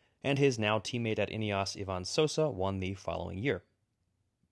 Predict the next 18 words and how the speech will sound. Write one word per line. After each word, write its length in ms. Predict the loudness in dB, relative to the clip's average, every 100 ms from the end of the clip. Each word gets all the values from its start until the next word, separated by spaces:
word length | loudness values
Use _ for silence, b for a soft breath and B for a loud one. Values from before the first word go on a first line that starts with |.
| _ _ _ _ _ _ 2
In 80 | 2
other 160 | 4
news, 240 | 2 0 0
the 140 | 0
latest 420 | 4 4 2 -2
in 260 | -4 -2 -4
Chris 340 | -2 -2 -2
Froome 340 | -2 0 0 0
potential 440 | 0 0 0 0
transfer 380 | 2 -2 0 0
news 340 | 2 0 -2
features 440 | -8 -10 -6 -6 -6
reports 340 | -6 -6 -6
checking 320 | -6 -6 -4
in 160 | -6 -4
with 240 | -6 -6
Bahrain 340 | -4 -2 -4 -12
McLaren, 460 | -4 -2 0 -2